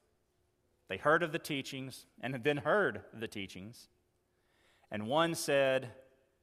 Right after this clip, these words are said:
"Lunatic," and one said,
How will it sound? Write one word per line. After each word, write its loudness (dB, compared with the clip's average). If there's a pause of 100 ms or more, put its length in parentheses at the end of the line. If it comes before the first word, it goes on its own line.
(380)
"Lunatic," -2 (840)
and -8
one 0
said, 0